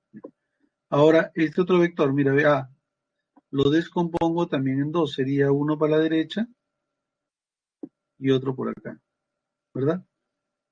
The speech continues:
A ver, esto mide cuatro, ¿ya? Esto mide cuatro, ¿correcto? Cuatro. Y el otro mide, ¿cuánto? El otro mide dos,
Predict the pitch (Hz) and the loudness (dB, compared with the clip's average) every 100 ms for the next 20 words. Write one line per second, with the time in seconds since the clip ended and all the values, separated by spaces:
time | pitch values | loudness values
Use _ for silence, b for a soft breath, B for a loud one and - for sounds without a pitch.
0 | _ _ _ _ _ _ _ _ _ _ | _ _ _ _ _ _ _ _ _ _
1 | _ _ _ _ _ _ _ _ 151 143 | _ _ _ _ _ _ _ _ 2 4
2 | 143 - 147 175 170 170 165 - 175 165 | 4 0 -2 0 2 4 2 2 2 2
3 | 165 240 - _ _ _ _ - 139 180 | 2 -4 -6 _ _ _ _ -8 -4 -4
4 | 196 139 151 143 143 139 - 156 147 165 | -8 -8 -4 -2 -2 -2 0 4 4 0
5 | 208 - _ _ _ _ _ _ - 139 | -10 -10 _ _ _ _ _ _ -10 -4
6 | 143 - 226 - - 135 139 202 - _ | -4 -4 -12 -8 -4 -4 -4 -14 -16 _
7 | _ _ _ _ _ _ _ _ _ _ | _ _ _ _ _ _ _ _ _ _
8 | - 185 226 190 147 156 156 170 170 185 | -2 0 0 -2 2 2 2 2 2 0
9 | _ - 151 147 156 151 156 156 226 254 | _ -4 0 2 2 2 0 2 0 0
10 | _ 143 143 147 151 147 139 120 113 - | _ -2 0 0 0 2 2 2 -2 -8
11 | - | -16